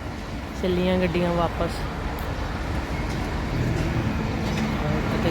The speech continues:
ਗਈ। ਦੂਜੀਆਂ ਵੀ ਚੱਲੀਆਂ।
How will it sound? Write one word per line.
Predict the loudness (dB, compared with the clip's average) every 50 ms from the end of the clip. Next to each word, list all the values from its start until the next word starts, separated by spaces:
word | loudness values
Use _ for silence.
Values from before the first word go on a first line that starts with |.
| 2 2
ਗਈ। | 2 4 4 4 2 2 2 2 2 2 2 2 2 2 2 2 2 2 2 2 2 2 0 0 0 2 2 0 0 0 0 -2 0 0 0 0 0 0 0 2 2 0 0 0 0 0 0 0 0 0 0 0 -2 -2 0 0 0 0 2 2
ਦੂਜੀਆਂ | 2 0 2 2 2 4 4 4
ਵੀ | 2 2 2
ਚੱਲੀਆਂ। | 2 2 2 2 2 2